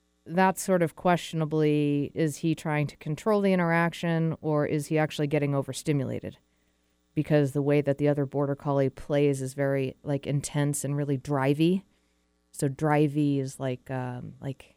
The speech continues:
it's sort of like an inten-, instinctive intensity. So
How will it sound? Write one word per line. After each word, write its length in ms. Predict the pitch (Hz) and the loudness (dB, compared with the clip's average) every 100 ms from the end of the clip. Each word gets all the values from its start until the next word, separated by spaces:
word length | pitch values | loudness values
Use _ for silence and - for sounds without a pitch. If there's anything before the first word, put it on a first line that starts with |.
| - | -20
it's 160 | 139 | -16
sort 140 | - 131 | -14 -10
of 100 | 143 | -4
like 180 | 143 139 | -4 -2
an 100 | 135 | -2
inten-, 380 | 131 - 160 - | -4 -4 -6 0
instinctive 800 | 156 143 - - 165 151 156 143 | 2 2 0 2 2 4 2 2
intensity. 800 | 139 131 - 151 147 160 170 180 | 0 -2 0 0 0 2 2 2
So 400 | - 143 135 | 2 2 2